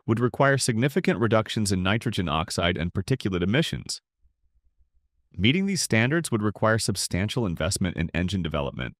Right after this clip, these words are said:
The company could either spend hundreds of millions of dollars trying to make two strokes cleaner, or invest that money in perfecting their four-stroke design that was already proving superior in every measurable category.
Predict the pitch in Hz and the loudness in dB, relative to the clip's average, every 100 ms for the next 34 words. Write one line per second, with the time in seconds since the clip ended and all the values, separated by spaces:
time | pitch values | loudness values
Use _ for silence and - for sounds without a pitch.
0 | _ _ _ _ _ _ _ - - 151 | _ _ _ _ _ _ _ -8 -2 -2
1 | 240 247 110 101 127 131 - 117 92 101 | 0 0 0 2 2 2 0 -2 0 0
2 | 117 135 110 90 87 92 107 110 98 92 | 0 0 0 0 2 2 2 0 0 2
3 | 95 123 - 104 104 101 92 - - 117 | 2 2 0 0 0 2 0 -2 -2 -2
4 | - 95 85 - - 87 80 117 147 _ | 0 0 -2 -2 -4 -2 0 -2 -4 _
5 | _ _ _ _ - 127 165 120 160 - | _ _ _ _ 2 4 4 4 2 4
6 | 135 87 104 123 87 - 90 113 113 101 | 0 2 0 2 0 -2 0 2 2 0
7 | 82 80 - 107 - 104 92 92 90 117 | -4 -4 -2 -2 0 0 0 -2 0 0
8 | 90 69 - - - 107 113 - 120 131 | 0 -4 -10 -8 -2 0 0 4 4 4
9 | 131 131 - 113 117 117 110 - 117 147 | 2 0 2 2 2 0 -2 0 0 0
10 | 80 78 82 - 135 120 95 87 98 98 | -2 -2 -4 2 2 4 2 4 2 2
11 | 92 82 - 95 92 67 60 - | 0 0 -2 -2 -2 -4 -8 -8